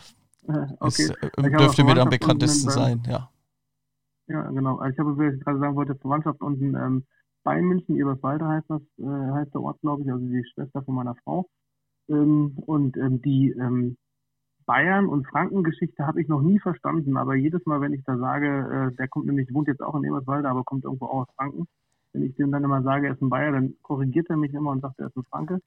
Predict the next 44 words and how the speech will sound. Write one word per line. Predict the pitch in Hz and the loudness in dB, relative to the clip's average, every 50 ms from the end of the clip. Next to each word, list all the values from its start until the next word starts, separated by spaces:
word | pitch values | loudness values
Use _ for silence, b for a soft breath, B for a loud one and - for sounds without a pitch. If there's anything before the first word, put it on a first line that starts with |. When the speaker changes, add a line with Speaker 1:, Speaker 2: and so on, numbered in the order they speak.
| _ _ _ _ _ _ _ _ _ _ _ _ - | _ _ _ _ _ _ _ _ _ _ _ _ -14
Speaker 1:
Ich | 151 - | -10 -8
hab's | - - 131 - | -8 -8 -6 -4
noch | 147 135 | 0 0
nicht | 147 156 151 | 0 0 -2
verstanden, | - 143 135 - 147 151 147 | -4 -8 -6 -4 -4 -2 -2
was | 143 135 135 | -4 -4 -4
da | - 135 | -4 -4
bei | 135 | -2
euch | 135 147 123 | -2 -2 -4
unten | 135 139 139 135 123 | -4 -4 -4 -4 -4
los | 123 123 120 - | -4 -4 -6 -8
ist. | - 110 _ _ _ _ _ _ _ | -12 -16 _ _ _ _ _ _ _
Speaker 2:
<laughs> | - 156 143 120 123 113 - - 123 131 - _ - - - _ _ B B B B B B B B B - | -14 -10 -4 -2 -2 -2 -2 -6 -10 -10 -10 _ -16 -16 -16 _ _ B B B B B B B B B 8
Äh, | 131 131 131 127 110 - - - - - - | 8 10 10 8 6 0 -6 -12 -10 -4 -2
das, | 127 | 2
das | - 135 117 - | 2 2 2 4
könnte | - 156 165 190 165 | 4 4 6 6 4
ich | 147 - | 2 4
dir | - 131 | 4 4
jetzt | 127 123 - - - | 4 4 2 0 2
gerne | - 131 147 175 143 - | 2 4 4 4 2 0
erklären. | 127 123 - 123 131 143 - - | -2 -2 0 2 2 2 0 -2
Ich | - 113 | -2 2
bin | - 160 143 | 4 6 6
aber | 131 127 127 | 8 6 6
ursprünglich | 127 156 - - - 123 127 123 - | 4 2 0 0 0 2 0 0 2
Berliner. | - 196 190 131 185 208 208 180 147 | 4 4 6 6 6 8 8 8 6
Ich | 135 - - | 6 4 2
kann's | - 131 123 - | 0 0 2 0
dir | - 120 | -2 -2
trotzdem | 107 117 139 147 - - - 135 127 131 | 0 0 -2 -2 0 0 2 2 4 4
als | 135 131 - - - | 2 2 0 0 0
sozialisierte | 135 127 - - 139 120 120 113 110 127 139 - 120 | 0 0 2 2 2 2 2 2 2 2 2 2 0
Speaker 1:
Ach | 117 | 0
so. | - - | 2 6
Speaker 2:
Franke | 120 123 143 139 - 135 | 6 8 8 8 6 6
erklären, | - 123 - - - 120 123 117 147 185 185 | 6 4 4 4 4 6 6 6 6 6 4
ja, | 120 117 117 127 135 | 4 6 4 4 4
was, | 127 123 - - - - - | 2 0 0 -2 -4 -4 -2
was | - 131 - | -2 -2 -2
das | - 120 113 | -2 -2 -2
ist. | 160 147 | -2 2
Aber, | - 131 131 139 B B B B B B B | 2 2 2 2 B B B B B B B
äh, | - 131 127 123 123 123 110 - - - | 6 8 8 10 8 6 4 2 0 -4